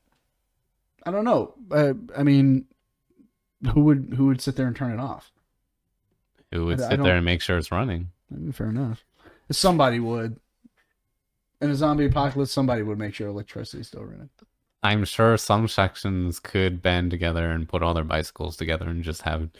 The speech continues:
Speaker 2: <laughs> human generators.
Speaker 1: Um, no, I think for specifically Kennesaw, they're pretty, they're pretty stacked.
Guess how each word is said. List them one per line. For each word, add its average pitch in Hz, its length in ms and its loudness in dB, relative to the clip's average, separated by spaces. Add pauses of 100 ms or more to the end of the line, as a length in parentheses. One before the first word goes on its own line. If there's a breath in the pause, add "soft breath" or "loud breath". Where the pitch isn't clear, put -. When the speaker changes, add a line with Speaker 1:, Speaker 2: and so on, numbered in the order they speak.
(200 loud breath)
Speaker 2:
<laughs> - 300 -10
human 92 340 2
generators. 87 680 0 (640 soft breath)
Speaker 1:
Um, 113 480 -4 (1200)
no, 127 320 -2
I 143 140 2
think 147 460 4 (480 soft breath)
for 135 160 2
specifically 123 640 0
Kennesaw, 120 520 2
they're 113 180 2
pretty, 143 260 2
they're 127 200 -4
pretty 220 220 -4
stacked. - 680 -6